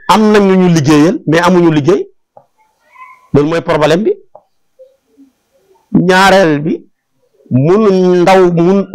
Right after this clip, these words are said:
maanaam ñàkk, munuñ koo taxaw di ko, di ko, di ko, di ko, di ko, di ko tawatati ci Yàlla. Xoolal éner-, énergie bi ñu Yàlla may, tàngoor wi, jant bi. Loolu tey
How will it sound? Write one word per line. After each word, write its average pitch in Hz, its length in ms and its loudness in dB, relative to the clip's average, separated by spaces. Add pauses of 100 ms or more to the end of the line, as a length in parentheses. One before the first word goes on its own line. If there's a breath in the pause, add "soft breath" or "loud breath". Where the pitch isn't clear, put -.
(100)
maanaam 180 320 0 (120)
ñàkk, 220 220 -2 (360)
munuñ 180 300 0
koo 190 160 0
taxaw 151 260 -2
di 147 100 -4
ko, 156 100 0 (180)
di 151 120 -6
ko, 156 140 -2
di 139 100 -4
ko, 151 140 0
di 143 120 -4
ko, 147 100 0 (100)
di 139 160 -8
ko, 151 120 0
di 143 120 -4
ko 143 100 -2
tawatati 135 480 -4
ci 131 80 -6
Yàlla. 107 300 -4 (380)
Xoolal 185 300 0
éner-, 165 360 0
énergie 147 360 0
bi 131 100 -2
ñu 131 80 -2
Yàlla 110 260 -2
may, 87 200 -10
tàngoor 117 460 -2
wi, 71 80 -20 (1300)
jant 165 320 -2 (100)
bi. 87 100 -18 (960)
Loolu 202 400 2
tey 196 180 0